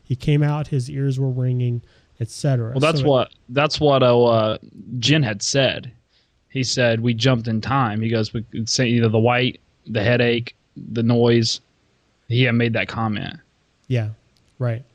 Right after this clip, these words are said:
Speaker 1: So, yeah, I don't think there's any mystery there at all. But,
Speaker 2: No,
Speaker 1: uh,
Speaker 2: no.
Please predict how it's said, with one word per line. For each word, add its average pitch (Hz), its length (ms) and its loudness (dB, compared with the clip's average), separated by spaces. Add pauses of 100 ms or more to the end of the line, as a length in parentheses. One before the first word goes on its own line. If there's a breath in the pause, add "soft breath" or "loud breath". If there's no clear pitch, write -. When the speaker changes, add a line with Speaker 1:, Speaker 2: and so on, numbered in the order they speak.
(480 soft breath)
Speaker 1:
So, - 140 -4
yeah, 151 220 0
I 135 40 -2
don't 175 180 -4
think 175 160 -4
there's 143 220 0
any 135 160 0
mystery 127 420 -4
there 110 320 -6 (160)
at 117 80 -6
all. 113 260 -6
But, 123 120 -2
Speaker 2:
No, 113 220 2 (240)
Speaker 1:
uh, 120 80 0
Speaker 2:
no. 107 320 2